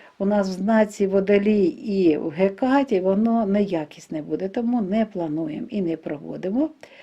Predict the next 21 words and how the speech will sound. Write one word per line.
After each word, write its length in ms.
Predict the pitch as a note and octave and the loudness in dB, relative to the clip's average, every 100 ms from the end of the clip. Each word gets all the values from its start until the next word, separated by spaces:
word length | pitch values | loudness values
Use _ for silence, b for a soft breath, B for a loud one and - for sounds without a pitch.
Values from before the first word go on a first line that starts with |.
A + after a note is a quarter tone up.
| B B | B B
Краще 440 | - F#3+ B3+ - A3+ | -2 0 0 -2 -6
в 40 | |
цей 260 | - D#3 D#3+ | -4 -8 -8
час 360 | F3+ F#3+ - | -8 -8 -6
відпочити. 800 | G3 F#3+ F3 F3 - D#3+ - F#3 - | -10 -6 -10 -8 -8 -8 -10 -16 -12
Відпочиньте, 760 | F3 G3+ - G3 - A#3 D4 A#3+ | -6 -6 -4 -6 -2 -2 -2 -4
будь 180 | G#3 G#3+ | -4 -2
ласка, 420 | A3+ A3+ - G3+ | -2 -2 -6 -8
тому 320 | F#3+ E3 G3+ A3+ | -8 -8 -6 -6
що 240 | - A3 B B B | -6 -8 B B B
та 100 | - | 4
і 280 | D4+ A3+ G#3 | 4 4 0
техніка, 520 | G3 D4 D#4 A#3+ G#3 | 2 0 2 0 2
яка 260 | F3+ F3 E3 | 0 0 -6
працює 520 | - E3+ E3+ D3+ D#3 | -4 -6 -4 -2 -2
у 60 | D#3 | -2
вас, 380 | D#3 D#3+ - - | -4 -10 -10 -12
допомагає, 640 | D#3 E3 E3 E3+ G#3+ G#3 | -12 -12 -10 -6 -2 -2
теж 260 | F#3+ G3+ A3 | -2 -6 -6
повинна 380 | - D#3 E3 D#3+ | -8 -6 -6 -6
відпочивати. 760 | E3 - E3 D#3+ E3 D#3 - | -8 -10 -10 -10 -10 -14 -16